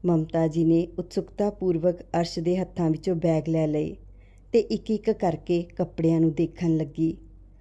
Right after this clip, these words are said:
ਹਰ ਕੱਪੜੇ 'ਤੇ ਲੱਗਿਆ ਟੈਗ ਉਹਨਾਂ ਦੀਆਂ ਅੱਖਾਂ ਵਿੱਚ ਹੈਰਾਨੀ ਭਰਨ ਲੱਗਿਆ।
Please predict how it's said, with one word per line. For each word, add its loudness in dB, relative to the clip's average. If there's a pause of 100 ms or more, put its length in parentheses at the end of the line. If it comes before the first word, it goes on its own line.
(200)
ਹਰ 0
ਕੱਪੜੇ -2
'ਤੇ 0
ਲੱਗਿਆ 0
ਟੈਗ -2 (380)
ਉਹਨਾਂ 2
ਦੀਆਂ 0
ਅੱਖਾਂ -2
ਵਿੱਚ -2 (260)
ਹੈਰਾਨੀ 4
ਭਰਨ 0
ਲੱਗਿਆ। -2